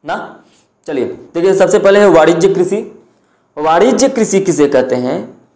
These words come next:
यह पूरी तरह से उस वाणिज्यिक के लिए उसका उत्पादन होता है। वाणिज्यिक कृषि में व्यापारिक उद्देश्य से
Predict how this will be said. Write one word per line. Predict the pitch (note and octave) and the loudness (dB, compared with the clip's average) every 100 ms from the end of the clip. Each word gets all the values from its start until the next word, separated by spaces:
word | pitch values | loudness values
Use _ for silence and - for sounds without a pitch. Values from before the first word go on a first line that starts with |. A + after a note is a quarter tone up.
| _ _ - | _ _ -10
यह | F#3 C4 - - - _ _ _ _ _ _ _ _ _ _ _ - | -6 -6 -6 -12 -20 _ _ _ _ _ _ _ _ _ _ _ -8
पूरी | G3+ - | -2 -2
तरह | - E3 D3 | 2 2 0
से | - C#3 G3+ B3 - - _ _ _ _ - | -2 -2 -2 -4 -10 -20 _ _ _ _ -16
उस | F3+ - - _ _ | -16 -16 -20 _ _
वाणिज्यिक | F#3+ F#3+ A3 G3+ C4+ D4 - - | -4 0 2 2 2 0 -2 -4
के | G3+ | 0
लिए | E3 D#3 D3 - | 2 2 0 -4
उसका | C#3+ C#3+ C#3 | -8 -2 -2
उत्पादन | C3 - A2+ A2+ | -2 -4 -4 -6
होता | G2+ G2 | -12 -14
है। | G2+ A2+ _ _ _ | -16 -20 _ _ _
वाणिज्यिक | B2+ A#2 A#2+ B2+ G#3+ | -8 -6 -6 -8 -6
कृषि | F#3 - C3+ | -6 -4 -4
में | C#3 A3 - - _ _ _ _ C3 A#2+ | -2 -4 -8 -20 _ _ _ _ _ -6
व्यापारिक | D#3+ D#3+ F3 F#3 - | -4 0 2 2 2
उद्देश्य | A#2+ - A2 G2 | -2 -6 -10 -10
से | - - | -18 -20